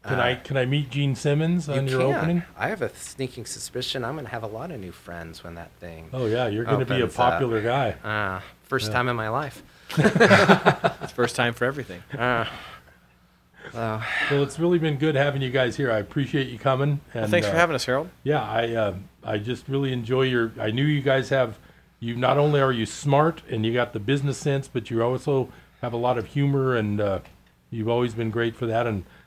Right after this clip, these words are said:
Speaker 1: I remember the night I came over to your hotel room in Sacramento, and we studied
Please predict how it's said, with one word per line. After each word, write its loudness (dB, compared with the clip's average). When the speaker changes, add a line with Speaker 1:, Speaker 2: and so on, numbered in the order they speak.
Speaker 1:
I -4
remember 2
the 0
night 2
I -6
came -2
over 0
to -2
your 2
hotel 2
room 0
in -4
Sacramento, 0
and -2
we 0
studied 0